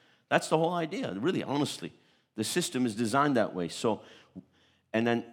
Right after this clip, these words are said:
that's what they're training the children in the schools to think that way.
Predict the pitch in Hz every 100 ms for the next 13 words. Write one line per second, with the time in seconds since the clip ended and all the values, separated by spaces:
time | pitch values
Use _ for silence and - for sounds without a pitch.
0 | - 98 135 - 139 120 117 - 147 147
1 | 135 127 - 175 135 127 131 120 117 -
2 | 175 156 - 123 113 87 90 - 80 71